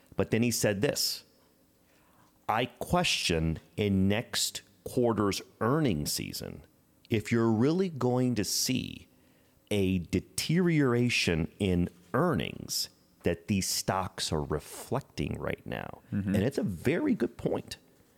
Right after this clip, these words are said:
Speaker 1: because stocks, in my opinion, stocks tend to lead their earnings, right? And so if you look at these stock charts,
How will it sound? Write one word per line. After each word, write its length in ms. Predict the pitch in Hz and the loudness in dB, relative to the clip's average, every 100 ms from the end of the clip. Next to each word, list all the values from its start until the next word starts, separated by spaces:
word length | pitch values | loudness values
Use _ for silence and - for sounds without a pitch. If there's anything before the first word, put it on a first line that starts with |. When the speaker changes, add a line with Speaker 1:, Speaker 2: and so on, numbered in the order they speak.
| _ - - - | _ -20 -20 -4
Speaker 1:
because 560 | 113 110 127 113 107 - - - _ _ _ _ _ - | -4 0 2 2 2 -4 -10 -20 _ _ _ _ _ -14
stocks, 1160 | - - - - 139 120 156 - - - - - _ _ | -6 -2 -2 0 2 2 0 -2 -6 -4 -4 -8 _ _
in 160 | 117 95 | 0 2
my 160 | 85 87 | 2 2
opinion, 720 | 131 - 190 98 82 80 87 | 0 0 0 2 2 0 -2
stocks 640 | - - 90 101 - - | -6 0 2 0 -2 -6
tend 420 | - - 117 117 117 | -4 0 2 2 2
to 140 | 135 | 0
lead 640 | 127 110 98 82 78 101 131 _ | 0 2 2 2 0 -2 -4 _
their 300 | - 92 107 - | -2 0 0 0
earnings, 680 | 214 117 71 - - - - _ _ | 0 0 -6 -6 -6 -6 -10 _ _
right? 360 | - 107 208 - - - - - 131 | -2 0 -2 -6 -18 -20 -20 -6 -2
And 160 | 123 | 0
so 200 | - 127 | 2 2
if 180 | 117 - | 2 2
you 160 | 135 233 | 0 2
look 260 | 247 - | 0 0
at 140 | 190 - | -2 0
these 180 | 151 | 0
stock 500 | - - 98 - - - | 0 -2 -2 -2 -4 -4
charts, 640 | - 69 - - - | -2 -2 -4 -4 -4